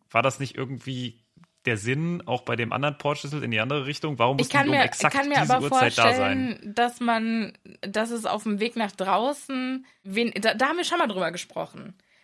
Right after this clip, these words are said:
Speaker 2: dass man auf dem Weg nach draußen weniger Organisation braucht, weil ja nicht alle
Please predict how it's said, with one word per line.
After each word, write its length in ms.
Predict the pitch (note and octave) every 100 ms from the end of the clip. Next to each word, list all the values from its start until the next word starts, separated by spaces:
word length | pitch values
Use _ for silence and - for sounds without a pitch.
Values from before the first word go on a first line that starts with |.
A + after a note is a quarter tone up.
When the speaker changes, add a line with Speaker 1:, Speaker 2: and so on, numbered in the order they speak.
| _
Speaker 2:
dass 180 | G#3+ G#3+
man 340 | A#3+ A#3 - - _ _ -
auf 180 | G#3
dem 220 | A3 A#3 A3
Weg 180 | B3+
nach 140 | A3 G#3+
draußen 760 | - F#3 A3 D4+ D4+ C4 G#3
weniger 420 | A3+ B3+ B3+ A#3 F#3
Organisation 840 | G3+ G#3+ G#3 G3 F#3+ - A3 A3+
braucht, 560 | - G#2+ - A3 - -
weil 160 | F#3+
ja 80 | G3
nicht 240 | G#3 G#3 -
alle 260 | G#3+ A3